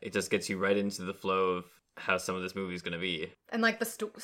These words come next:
Speaker 2: the school bus comes and you're like, "Oh, we're gonna stop for a second?" Like, that's so, and it's such a female, I feel like it's such a female thing to just, like, the kids home, we hide the hi-, the knives behind, "Oh, it's Mommy's friend," go upstairs, and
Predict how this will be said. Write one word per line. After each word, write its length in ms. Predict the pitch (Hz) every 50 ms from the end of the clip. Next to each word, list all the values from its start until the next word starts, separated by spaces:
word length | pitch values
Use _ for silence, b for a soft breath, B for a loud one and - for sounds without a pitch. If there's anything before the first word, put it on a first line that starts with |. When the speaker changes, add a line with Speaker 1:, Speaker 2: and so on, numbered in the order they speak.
| - -
Speaker 2:
the 120 | - 220 233
school 340 | 226 - - - 208 190 190
bus 300 | 196 196 202 202 - -
comes 420 | - 226 214 214 214 214 220 220
and 100 | 220 208
you're 120 | 208 202
like, 280 | 196 190 180 185 185 - -
"Oh, 380 | 165 180 214 220 208 196 185 175 160
we're 120 | 185 196 185
gonna 300 | 208 196 196 190 185 175
stop 460 | - - - 190 165 156 214 - -
for 120 | - - 302
a 60 | 294
second?" 460 | 311 - 311 311 311 330 320 320 311 220
Like, 160 | 220 214 208
that's 220 | 254 262 254 -
so, 300 | - - 285 - - - B B B B B B B
and 100 | 254 269
it's 160 | 269 262 -
such 200 | 330 302 330 -
a 200 | 349 330 302 277
female, 960 | 262 - - - - 247 240 247 240 240 247 247 240 240 240 240 240 233 - -
I 20 | 220
feel 180 | - 277 285
like 140 | 294 294 285
it's 160 | 294 269 -
such 140 | - 262 -
a 100 | 254 226
female 540 | 233 - 233 226 220 220 220 214 214 214 214
thing 400 | 214 - - 208 202 208 208 208
to 60 | 208
just, 240 | 208 214 202 - -
like, 340 | 208 190 185 185 185 - - b b b b b b b b b b b b b b
the 60 | 226
kids 280 | 220 - 247 240 226 -
home, 260 | 247 254 233 226 226
we 100 | 226 220
hide 400 | 208 202 196 190 196 202 202 185
the 80 | 202 196
hi-, 320 | 202 214 208 208 196 - 180
the 340 | 196 196 190 185 180 175 175
knives 280 | 202 208 202 202 202 -
behind, 540 | - 208 208 214 202 202 196 196 196 196 190
"Oh, 140 | 190 196 190
it's 160 | 190 185 -
Mommy's 320 | 208 190 180 180 180 -
friend," 720 | - - 226 214 208 208 208 202 202 202 202 202 202 208 196
go 80 | 180 175
upstairs, 720 | 175 - - - 220 214 214 208 208 208 202 202 202 -
and 240 | 190 180 180 180